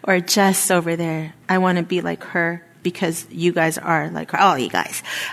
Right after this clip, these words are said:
are like Christ." And so I think that we could be a great, great example for, for everyone, especially for the,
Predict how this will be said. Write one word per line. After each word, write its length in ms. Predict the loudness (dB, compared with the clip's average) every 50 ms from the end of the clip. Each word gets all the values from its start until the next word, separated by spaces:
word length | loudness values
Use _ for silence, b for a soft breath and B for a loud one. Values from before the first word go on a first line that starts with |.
| B B
are 140 | -2 0 0
like 200 | 0 0 -2 -2
Christ." 680 | 0 2 2 2 2 2 0 -2 -2 -2 -6 -10 -20 -18 -6 0
And 140 | 2 2 2
so 460 | 2 2 2 2 4 4 2 0 0 -2
I 80 | -4 -2
think 240 | 0 0 0 0 0
that 120 | -2 0
we 80 | -2 -2
could 220 | -4 -6 -10 -6
be 120 | -2 -2
a 60 | -2 -2
great, 580 | -4 -6 -6 -2 2 2 2 2 0 -2 -4
great 280 | -2 0 0 0 0 -2
example 680 | -4 -4 -2 0 0 0 0 0 -2 -2 -2 -2 -4 -8 -12 -20 _ _
for, 440 | -4 0 2 2 2 2 0 -4 -6 B B B B B B
for 140 | B -6 -2 0
everyone, 340 | 2 2 4 4 4 4
especially 540 | 2 0 0 0 0 0 0 -2 -4 -6 -8
for 180 | -8 -6 -6 -6
the, 280 | -4 -4 -6 -6 -10